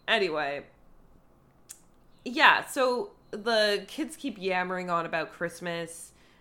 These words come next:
Uh, the Robo Dog is there, and Skeletor's like, "Nah, fuck it, just let it freeze to death." But then he's persuaded. Um,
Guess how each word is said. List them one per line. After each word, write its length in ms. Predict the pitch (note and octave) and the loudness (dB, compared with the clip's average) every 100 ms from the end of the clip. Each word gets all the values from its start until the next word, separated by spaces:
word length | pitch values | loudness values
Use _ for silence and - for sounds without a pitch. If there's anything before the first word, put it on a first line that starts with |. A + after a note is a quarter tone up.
| _ _ - | _ _ -4
Uh, 1040 | E3 D#3+ D#3 D#3 D3+ D3+ D3+ D3 D3 C#3+ | 2 4 6 6 6 4 4 4 2 2
the 120 | D#3+ | -4
Robo 420 | D#3+ F3+ F3+ F3+ F3 | 0 2 4 2 0
Dog 320 | F3 E3 E3+ | 0 0 -2
is 160 | D#3+ | -8
there, 760 | F3 E3+ E3+ E3+ E3 E3 D#3+ - | -4 -2 -2 -2 0 0 -2 -4
and 300 | D#3 D#3 D#3 | -6 -6 -8
Skeletor's 640 | - - E3 D3+ E3 D#3 D#3 | -12 -6 -4 -4 -4 -6 -6
like, 160 | C#3+ | -10
"Nah, 280 | D#3+ D3+ D3 D3 | -4 -2 -2 -4
fuck 200 | C#3 - | -6 -4
it, 220 | C#3 C3+ | -8 -8
just 160 | - - | -12 -10
let 120 | C#3 | -8
it 100 | - | -8
freeze 320 | - C#3 D3+ | -8 -8 -8
to 80 | D#3 | -6
death." 300 | C3+ C3+ C3+ - - - _ _ | -2 -2 -2 -8 -20 -20 _ _
But 160 | F3+ F3+ | -6 0
then 200 | G3 F#3+ | 0 0
he's 260 | F#3 G#3 - | -4 -8 -8
persuaded. 1120 | C4+ C4 - F#3 F3 D#3+ D3+ C#3+ C#3 C3+ E3 - - _ _ - - | -8 -8 -10 -8 -4 -4 -4 -6 -6 -8 -12 -20 -20 _ _ -8 0
Um, 420 | D#3+ D3+ D3 | 2 2 -2